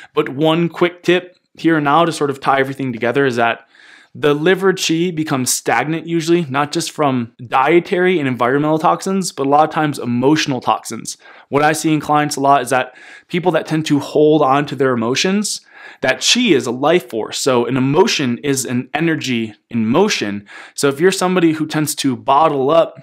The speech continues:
your emotions, that could directly, in a very interesting way, cause your liver qi energy to sort of become stagnant or congested.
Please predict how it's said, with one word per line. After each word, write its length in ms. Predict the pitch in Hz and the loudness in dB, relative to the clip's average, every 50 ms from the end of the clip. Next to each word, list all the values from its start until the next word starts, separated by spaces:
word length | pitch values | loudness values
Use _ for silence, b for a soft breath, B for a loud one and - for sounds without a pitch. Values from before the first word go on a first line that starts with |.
| _ _ | _ _
your 220 | - 120 127 135 131 | -8 -4 -2 0 0
emotions, 800 | 127 127 143 180 208 196 - - 123 113 110 110 117 - - - B B B B B B B B B B | 2 4 4 4 4 4 0 -2 -2 -2 -2 -4 -4 -6 -10 -12 B B B B B B B B B B
that 300 | - 120 139 160 180 175 | -10 -2 2 2 2 2
could 200 | - 165 143 127 | 0 -4 -4 -2
directly, 640 | 117 139 131 131 160 185 - - 160 156 139 131 131 | -2 -4 0 2 0 0 0 -2 0 0 2 2 0
in 480 | 135 - 131 139 135 135 131 131 - - _ _ _ _ _ _ _ - | -2 -2 -2 -2 0 0 0 -2 -4 -10 _ _ _ _ _ _ _ -10
a 60 | 131 | -4
very 320 | 127 143 143 135 135 131 | 0 2 4 4 4 2
interesting 500 | 135 - 131 131 143 139 - 139 131 123 | 0 -4 -4 -6 -4 -6 -4 -4 -4 0
way, 360 | 135 160 160 143 135 139 143 139 B B B B B B B B | 2 2 2 4 2 0 -2 -4 B B B B B B B B
cause 480 | _ - 165 160 160 156 147 135 123 127 | _ 2 4 4 6 4 2 0 -2 -2
your 140 | 135 143 139 | -2 -2 -2
liver 380 | 131 139 170 196 190 170 156 | 2 2 2 2 2 2 -2
qi 360 | 143 147 - - 147 131 131 127 | -2 -2 -2 -2 0 0 0 -2
energy 400 | 120 123 123 120 117 131 135 131 | -2 -4 -4 -4 -2 -4 -4 -4
to 200 | - - 123 120 | -2 -4 -2 -4
sort 220 | - - 127 123 | -2 -4 -2 0
of 220 | 120 113 110 - _ _ | 0 -2 -2 -8 _ _
become 340 | - 127 127 - - 131 123 | -18 -16 -8 -4 -4 -2 -2
stagnant 920 | 113 - - - - - - 151 127 127 127 131 131 131 131 131 135 131 - | -2 -2 -2 -4 -4 -2 0 0 2 2 2 0 -2 -4 -6 -6 -8 -8 -8
or 200 | - 120 117 113 | -6 -4 -4 -4
congested. 800 | 113 - - 120 113 104 110 120 117 113 - - - - - - | -4 -4 -4 -4 -4 -2 0 -2 -2 -2 -6 -10 -10 -14 -14 -16